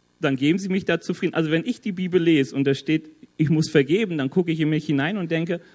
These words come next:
das kann ich nicht. Das kann ja sein. Also du wurdest so verletzt, dass du sagst, ich kann nicht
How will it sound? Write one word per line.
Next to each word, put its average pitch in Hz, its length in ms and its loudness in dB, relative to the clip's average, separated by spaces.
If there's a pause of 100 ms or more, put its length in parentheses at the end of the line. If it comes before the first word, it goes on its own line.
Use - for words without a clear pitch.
(360)
das - 220 -6
kann 127 200 -2
ich 110 180 -2
nicht. - 280 -20 (720)
Das - 140 -20
kann 143 140 0
ja 147 100 2
sein. 95 320 -2 (480)
Also 143 240 0
du 131 160 -6
wurdest 156 260 2
so 170 140 -6
verletzt, 156 400 -6
dass 139 140 -8
du 139 80 -6
sagst, 135 280 -2
ich - 260 -12
kann 156 280 -4
nicht 156 260 -8